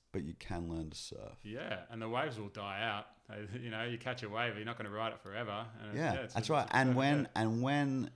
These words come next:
Speaker 1: you know, you don't start surfing ten
Speaker 2: Yeah.
Speaker 1: foot waves.
Speaker 2: Yeah, yeah.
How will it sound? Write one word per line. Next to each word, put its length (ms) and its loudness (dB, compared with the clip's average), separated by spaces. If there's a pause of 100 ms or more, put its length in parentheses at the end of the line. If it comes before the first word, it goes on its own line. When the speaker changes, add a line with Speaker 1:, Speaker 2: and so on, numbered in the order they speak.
(400)
Speaker 1:
you 100 2
know, 160 2
you 160 0
don't 180 2
start 420 -4
surfing 720 -2
ten 180 0
Speaker 2:
Yeah. 60 0
Speaker 1:
foot 260 -2
waves. 540 -2
Speaker 2:
Yeah, 180 -4
yeah. 220 -4